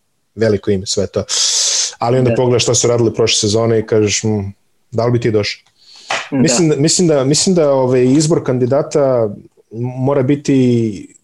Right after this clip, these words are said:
Speaker 1: podređen tome da postoji emocija. To je prva stvar. Znači, da, da postoji neki, a, ne-, neka emocija prema klubu i, i ne-, i neka volja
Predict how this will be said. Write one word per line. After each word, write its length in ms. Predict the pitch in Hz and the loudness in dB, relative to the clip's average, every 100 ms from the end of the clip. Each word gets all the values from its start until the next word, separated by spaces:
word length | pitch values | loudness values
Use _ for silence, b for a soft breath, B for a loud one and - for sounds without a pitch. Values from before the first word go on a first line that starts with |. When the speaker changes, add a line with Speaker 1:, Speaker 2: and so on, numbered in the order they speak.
| _ _ _ _ - | _ _ _ _ -6
Speaker 1:
podređen 560 | 139 139 160 139 127 | -2 2 2 2 0
tome 360 | 131 135 135 131 | 0 0 2 2
da 100 | 123 | 0
postoji 400 | 120 - 131 120 | -2 -2 0 2
emocija. 420 | 110 107 - 98 - _ _ b b b b b _ _ _ _ | 2 0 -4 -8 -10 _ _ b b b b b _ _ _ _
To 80 | - | -2
je 100 | 120 | 0
prva 180 | 127 117 | 0 0
stvar. 320 | - 110 107 - | 0 -2 -4 -4
Znači, 320 | 117 110 123 | -4 0 0
da, 280 | 120 123 120 | 2 0 2
da 100 | 113 | 0
postoji 360 | 117 - 151 | -2 -2 0
neki, 640 | 143 139 - 127 123 117 120 b b b b b - | 0 -2 0 2 2 0 -6 b b b b b -8
a, 540 | 113 117 110 107 101 - 101 92 | -2 0 2 0 -2 -6 -10 -8
ne-, 180 | 110 143 | -4 -2
neka 240 | 139 139 147 | -2 0 2
emocija 360 | 160 - 151 | 2 2 0
prema 280 | 123 123 123 | 0 0 -2
klubu 720 | - 160 185 175 165 151 135 | 0 2 4 4 4 4 2
i, 120 | 135 139 139 131 | 2 2 2 2
i 140 | 139 | 0
ne-, 160 | 143 156 | 0 -2
i 100 | 165 | 0
neka 260 | 156 165 151 | 0 0 0
volja 380 | 139 170 165 | 2 4 4